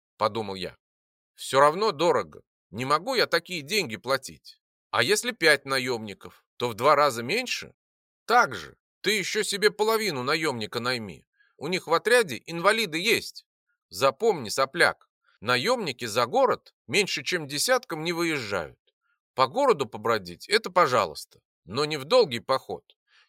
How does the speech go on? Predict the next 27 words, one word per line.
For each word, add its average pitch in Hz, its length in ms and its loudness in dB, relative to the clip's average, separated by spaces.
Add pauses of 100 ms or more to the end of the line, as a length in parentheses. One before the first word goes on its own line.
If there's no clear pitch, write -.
(120)
Тем 139 220 -4
более 147 260 0
такой, 226 500 -2 (100)
какой 139 280 0
предстоит - 560 0
в - 80 -14
твоем 180 380 2
случае. - 560 -10 (400)
Тогда 135 300 4
не 190 120 0
надо, 90 420 0 (220)
я 208 180 2
лучше 190 340 -2
к 160 40 -8
другим 175 400 -2
наемникам 117 580 -2
пойду». 90 380 -4 (440)
«Что - 340 -2
ты 185 140 -2
так 226 240 0
свое 190 340 2
золото 165 440 2
бережешь? 113 720 -6 (100)
Заработаешь 196 760 2
еще», 202 480 -4 (260)
нахмурился 113 580 -4
наставник. 85 720 -10